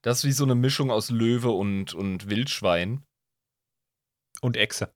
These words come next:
Speaker 1: Und Echse tatsächlich, okay. Mit Haaren, das ist ja geil.
Speaker 2: Mhm.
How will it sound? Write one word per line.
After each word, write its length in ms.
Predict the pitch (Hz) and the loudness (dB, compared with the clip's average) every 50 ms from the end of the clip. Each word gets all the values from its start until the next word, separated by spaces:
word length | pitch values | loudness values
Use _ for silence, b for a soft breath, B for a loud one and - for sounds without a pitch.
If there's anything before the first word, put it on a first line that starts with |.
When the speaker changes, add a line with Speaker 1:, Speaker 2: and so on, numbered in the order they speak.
| _ _ _ _ _ _ _ _ - | _ _ _ _ _ _ _ _ -14
Speaker 1:
Und 140 | 101 101 - | -10 -6 -2
Echse 320 | - 156 - - - 120 | -2 -2 -2 -2 -6 -4
tatsächlich, 640 | - 110 98 - - 90 78 - 87 80 - - - | -4 -4 -8 -6 -6 -8 -8 -8 -10 -10 -10 -10 -12
okay. 400 | - - - 110 98 101 135 147 143 _ _ _ _ _ - | -12 -6 -4 -4 -2 -2 -4 -6 -10 _ _ _ _ _ -12
Mit 220 | 98 92 90 104 | -12 -10 -8 -4
Haaren, 440 | 110 123 147 151 127 101 82 73 71 | -2 0 2 0 0 -2 -6 -8 -8
das 120 | - - - | -8 -8 -8
ist 40 | - | -8
ja 80 | 50 | -6
geil. 340 | - - - - - 107 _ _ _ _ _ _ _ _ _ _ _ _ - - | -4 -4 -6 -6 -8 -12 _ _ _ _ _ _ _ _ _ _ _ _ -8 -6
Speaker 2:
Mhm. 240 | 107 95 139 180 | -4 -4 -4 -6